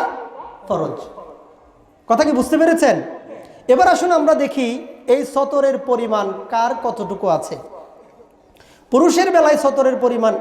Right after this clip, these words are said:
একরকম, মহিলাদের বেলায় সতরের পরিমাণ আরেক রকম। পুরুষের বেলায় বলা হয়েছে নাভি থেকে হাঁটুর নিচ পর্যন্ত, এটা হচ্ছে তার সতর। আর মহিলাদের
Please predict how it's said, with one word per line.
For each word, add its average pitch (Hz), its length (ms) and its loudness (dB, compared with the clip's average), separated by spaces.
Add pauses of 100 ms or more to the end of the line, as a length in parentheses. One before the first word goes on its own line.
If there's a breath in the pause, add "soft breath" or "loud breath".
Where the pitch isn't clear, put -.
একরকম, 254 520 2 (600)
মহিলাদের 320 540 0
বেলায় 233 380 2
সতরের 254 400 0
পরিমাণ 233 340 -2 (380)
আরেক 269 300 2
রকম। 196 280 -2 (1300 soft breath)
পুরুষের 359 420 2
বেলায় 311 300 6
বলা 269 180 4
হয়েছে 269 340 4
নাভি 254 320 2
থেকে 330 260 0
হাঁটুর 247 340 -4
নিচ 262 260 -6
পর্যন্ত, 240 400 0 (140)
এটা 226 160 -4
হচ্ছে 247 220 -6
তার 240 200 -4 (120)
সতর। 269 340 -2 (1500 soft breath)
আর 233 140 2
মহিলাদের 359 520 4